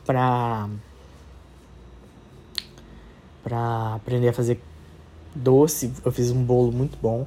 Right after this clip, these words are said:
que chama, é, Red Velvet, que é um bolo vermelho aveludado, né? Que ele é meio, ele não é muito doce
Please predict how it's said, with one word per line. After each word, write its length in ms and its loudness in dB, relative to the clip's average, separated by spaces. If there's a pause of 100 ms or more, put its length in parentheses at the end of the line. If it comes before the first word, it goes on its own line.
(100)
que 60 -18
chama, 320 -4 (960)
é, 440 -2
Red 260 4
Velvet, 760 4
que 80 -6
é 20 -2
um 100 -4
bolo 360 4 (420)
vermelho 480 4
aveludado, 920 0
né? 200 -2 (800)
Que 180 -8
ele 380 6
é 40 2
meio, 640 4
ele 160 4
não 80 4
é 80 4
muito 320 2
doce 760 2